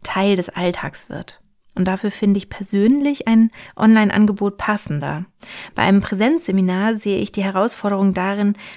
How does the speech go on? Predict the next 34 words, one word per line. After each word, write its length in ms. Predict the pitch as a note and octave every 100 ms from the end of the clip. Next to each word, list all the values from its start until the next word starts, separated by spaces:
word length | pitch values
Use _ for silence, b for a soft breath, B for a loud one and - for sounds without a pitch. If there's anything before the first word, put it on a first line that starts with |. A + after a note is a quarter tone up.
| B -
dass 200 | G3+ G#3
ich 100 | -
konzentriert 840 | F#3+ F#3+ F#3 - G#3+ B3 C#4 G#3
dabei 440 | F3 E3+ F#3+ C4
sein 480 | C4 A3+ A3+ A#3 A#3
und 180 | G3+ G3+
mir 80 | G3+
die 140 | -
Inhalte 480 | A3+ A3+ G#3+ G3+ -
auch 80 | F3+
merken 500 | G3+ C4+ B3 A3 -
muss. 280 | - - - B B B
Wenn 140 | F#3+
ich 140 | G3 G3+
nur 200 | G#3 G#3+
hier 460 | G3+ A#3 D4 A#3
Hypnoseerfahrungen 1040 | F#3 F3 A#3+ C#4+ E3+ F3 F#3+ F3 E3+ E3+ E3+
mache, 500 | E3+ - F#3+ G#3+ A3+
ohne 220 | A3 A#3
sie 120 | G#3 G#3
zu 180 | G#3
Hause 240 | G3+ F#3+ G3
üben 280 | A#3+ C#4+ F#3
zu 120 | F3
können, 380 | - F3 G3+ A3
kann 180 | G#3+
das 160 | G#3 -
Wissen 240 | A3 A3
dann 140 | G3+ F#3
auch 100 | G3
schnell 280 | G3 G3+ G3+
wieder 220 | G#3 G3+
weg 200 | B3 -
sein. 460 | - - - F#3